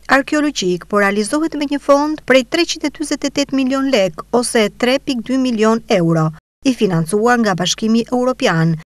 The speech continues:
Zhvilluesi i projektit është Zyra e Kombeve të Bashkuara për shërbimet e projekteve e njohur si unops, në bashkëpunim me Ministrinë e Kulturës. Punimet kanë vazhduar me rehabilitimin e rrjetit elektrik,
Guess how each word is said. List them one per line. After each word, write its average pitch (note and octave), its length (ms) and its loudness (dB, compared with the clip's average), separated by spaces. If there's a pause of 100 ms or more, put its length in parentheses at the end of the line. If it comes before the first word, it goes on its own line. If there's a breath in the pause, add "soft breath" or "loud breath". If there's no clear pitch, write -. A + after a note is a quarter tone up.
(100)
Zhvilluesi G#3+ 640 0
i - 20 -4
projektit A3+ 640 -2
është G3+ 240 0
Zyra C#4+ 280 -2
e C#4 40 -6
Kombeve A3+ 400 -2
të A#3 80 -2
Bashkuara G3+ 640 -2 (260 loud breath)
për A#3+ 180 4
shërbimet B3 480 -2
e D4+ 60 -4
projekteve A#3 680 0
e D4+ 120 0
njohur G#3 360 0
si - 300 -4
unops, G3+ 480 -2 (300 loud breath)
në A#3+ 140 6
bashkëpunim F#3+ 580 -2
me A3+ 120 0 (160)
Ministrinë A#3+ 600 -4
e G#3+ 60 -8
Kulturës. F3+ 480 -4 (500)
Punimet G4 400 2
kanë D#4+ 240 2
vazhduar D4+ 560 2
me C4 140 2 (100)
rehabilitimin B3+ 720 0
e C4+ 120 0 (140)
rrjetit B3 480 -2
elektrik, B3 540 -2